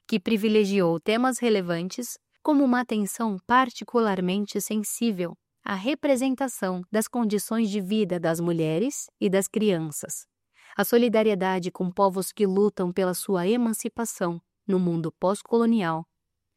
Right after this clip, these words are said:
a questão racial e a questão da exclusão e da desigualdade social. Agradecemos o apoio, a cumplicidade e a sabedoria de Rosalie Vardá,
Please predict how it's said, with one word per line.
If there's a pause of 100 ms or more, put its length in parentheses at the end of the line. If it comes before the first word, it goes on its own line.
(140)
a
questão
racial (300)
e
a
questão
da
exclusão (220)
e
da
desigualdade
social. (1000)
Agradecemos
o
apoio, (400)
a
cumplicidade (280)
e
a
sabedoria (240)
de
Rosalie
Vardá,